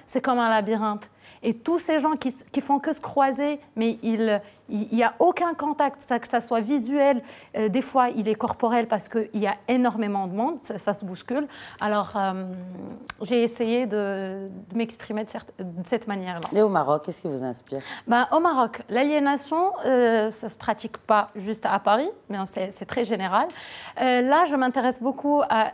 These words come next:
Speaker 1: à ce qu'on vit. Euh, ce, ce projet-là, c'est, c'est, c'est comme un, c'est comme un, une alarme pour
Speaker 2: Mm.
Speaker 1: moi, parce que ce que j'ai vu à Paris ou ce que j'ai vu à, à, euh, dans d'autres pays européens que j'ai visités, je le retrouve des fois au Maroc,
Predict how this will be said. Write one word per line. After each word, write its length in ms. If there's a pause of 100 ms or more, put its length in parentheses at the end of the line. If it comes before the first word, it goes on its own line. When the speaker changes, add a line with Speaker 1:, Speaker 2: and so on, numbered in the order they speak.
(140)
Speaker 1:
à 100
ce 100
qu'on 180
vit. 140 (320)
Euh, 340
ce, 360
ce 120
projet-là, 540
c'est, 240 (180)
c'est, 360
c'est 120
comme 220
un, 480 (520)
c'est 140
comme 220
un, 200
une 140
alarme 480 (240)
pour 160
Speaker 2:
Mm. 60
Speaker 1:
moi, 120
parce 220
que 180
ce 100
que 100
j'ai 160
vu 160
à 140
Paris 420
ou 60
ce 100
que 100
j'ai 160
vu 160
à, 300
à, 400 (340)
euh, 260
dans 160
d'autres 280
pays 400
européens 560 (640)
que 100
j'ai 140
visités, 480 (260)
je 80
le 80
retrouve 380
des 120
fois 280
au 40
Maroc, 460